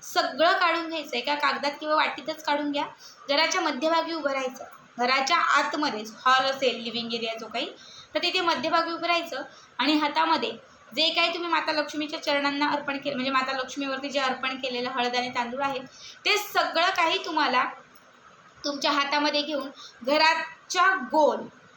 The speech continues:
घराच्या गोल, घराच्या आतमध्ये गोल तुम्हाला ते सगळं शिंपडायचं, म्हणजे फेकायचं. थोडं थोडं सगळं गोल तुम्हाला सगळं शिंपडून किंवा फेकून द्यायचं आहे. त्याच्यानंतर तुमची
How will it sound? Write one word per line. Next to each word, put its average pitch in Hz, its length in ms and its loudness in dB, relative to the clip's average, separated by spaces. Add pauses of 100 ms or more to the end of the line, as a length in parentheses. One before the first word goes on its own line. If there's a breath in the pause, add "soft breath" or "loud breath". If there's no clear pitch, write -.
(180)
घराच्या 285 580 4
गोल, 254 380 2
घराच्या 269 480 0
आतमध्ये 285 440 0
गोल 277 340 0
तुम्हाला 269 280 -4
ते 294 60 -6
सगळं 269 560 -2
शिंपडायचं, 254 720 0
म्हणजे 254 240 -4
फेकायचं. 240 540 -4 (460 loud breath)
थोडं 294 280 8
थोडं 302 200 2
सगळं 285 600 2
गोल 294 360 4
तुम्हाला 294 280 -2
सगळं 294 480 0
शिंपडून 294 500 -4
किंवा 294 200 2
फेकून 269 380 -6
द्यायचं 247 300 -2
आहे. 262 200 -4 (400 loud breath)
त्याच्यानंतर 285 720 2 (480 loud breath)
तुमची 285 500 0